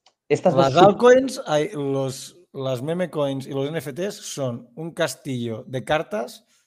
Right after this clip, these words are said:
Speaker 2: dentro de, bueno, dentro no, encima de una mesa de tres patas, con viento. O sea, esto es lo que son.
Speaker 1: Y la mesa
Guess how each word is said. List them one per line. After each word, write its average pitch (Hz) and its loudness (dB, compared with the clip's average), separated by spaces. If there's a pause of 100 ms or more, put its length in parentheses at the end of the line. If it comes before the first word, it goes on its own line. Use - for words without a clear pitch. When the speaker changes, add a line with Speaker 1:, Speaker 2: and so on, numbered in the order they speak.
(260)
Speaker 2:
dentro 160 -4
de, 131 -4 (300)
bueno, 131 -4
dentro 151 -6
no, 135 -2
encima 160 -4
de 170 2
una 151 -2
mesa 170 -2
de 143 0
tres 135 -6
patas, 117 -16
con 131 -6
viento. 123 -6
O - -20
sea, 123 -6
esto 139 -6
es 147 -6
lo 139 -2
que 120 -4
son. 101 -12 (680)
Speaker 1:
Y 117 -4
la 110 4
mesa 170 0